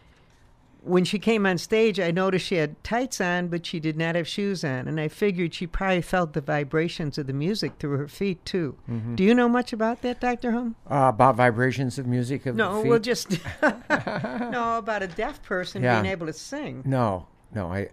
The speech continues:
Speaker 2: I don't.
Speaker 1: Yeah.
Speaker 2: I, you know, you, but you do know this, that people who lose certain senses, they, uh, their brain works hard with all the rest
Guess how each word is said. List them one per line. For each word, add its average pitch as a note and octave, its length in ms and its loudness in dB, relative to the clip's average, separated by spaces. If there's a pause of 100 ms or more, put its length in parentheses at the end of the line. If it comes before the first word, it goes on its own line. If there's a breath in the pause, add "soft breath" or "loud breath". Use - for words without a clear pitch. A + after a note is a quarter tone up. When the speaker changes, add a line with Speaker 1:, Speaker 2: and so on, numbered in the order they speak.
Speaker 2:
I A2 140 -2
don't. B2 340 0
Speaker 1:
Yeah. F#2+ 160 -10
Speaker 2:
I, A2 320 -4
you B2 120 -2
know, A2 180 0
you, A#2+ 420 2
but B2 260 2
you C3+ 120 2
do E3+ 180 2
know F3 240 6
this, - 380 0 (720 soft breath)
that A#2+ 220 -2
people E3 400 2
who C#3 140 0
lose C3+ 520 2
certain A2 420 -4
senses, A2 680 -4 (280)
they, A#2+ 360 0 (680 soft breath)
uh, A#2 200 -2
their A2+ 200 2
brain B2+ 380 4
works A#2 280 0
hard A#2 400 4 (240)
with A2 240 -2
all A#2+ 220 6
the A#2+ 80 4
rest A#2+ 380 2